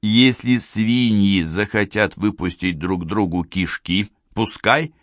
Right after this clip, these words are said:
им просто-напросто нельзя будет помешать. Свиньи останутся свиньями». «Но могут возобладать человеческие качества», настаивал я. «Homo non nascitur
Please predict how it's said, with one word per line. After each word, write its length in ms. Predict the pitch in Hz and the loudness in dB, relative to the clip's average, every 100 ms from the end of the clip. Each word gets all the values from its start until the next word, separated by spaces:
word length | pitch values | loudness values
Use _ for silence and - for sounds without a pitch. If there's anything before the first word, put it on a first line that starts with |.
| _ - - | _ -20 -2
им 160 | 196 170 | 0 4
просто-напросто 800 | 208 196 175 175 156 160 - 151 | 2 2 2 2 0 -2 0 2
нельзя 420 | 147 139 156 165 | 2 2 0 0
будет 400 | 123 151 147 - | 0 0 0 0
помешать. 720 | 143 135 135 151 110 - - - - | 0 2 2 0 0 -4 -20 -20 -12
Свиньи 760 | - 175 190 147 117 113 87 - | -6 0 2 2 4 4 2 0
останутся 680 | - - 120 117 110 104 | -2 0 0 2 0 -2
свиньями». 680 | 92 107 196 190 135 92 78 _ _ _ _ _ _ _ | -2 -2 -2 0 0 0 -2 _ _ _ _ _ _ _
«Но 400 | 67 73 80 67 _ _ | -8 -4 -4 -6 _ _
могут 480 | 71 73 95 95 104 | -8 -2 -2 -2 -2
возобладать 680 | 98 95 90 92 85 98 98 | -4 -2 -2 -2 0 -2 -2
человеческие 840 | 95 85 71 95 110 151 - 165 | -4 -4 -2 -4 -6 -8 -6 -6
качества», 640 | - 73 - - - 80 - _ - | -4 -8 -8 -14 -12 -12 -14 _ -4
настаивал 580 | 98 - 85 73 76 | -4 -2 -4 -2 -2
я. 240 | 78 78 71 _ _ _ - - - | -2 -4 -6 _ _ _ -20 -20 -2
«Homo 580 | 101 120 120 120 117 - | 4 4 4 4 4 2
non 500 | 87 95 104 110 98 - | -2 2 4 4 2 -2
nascitur 1000 | 95 98 87 95 92 - - 101 98 | 0 0 0 -6 -6 -8 -6 -2 -2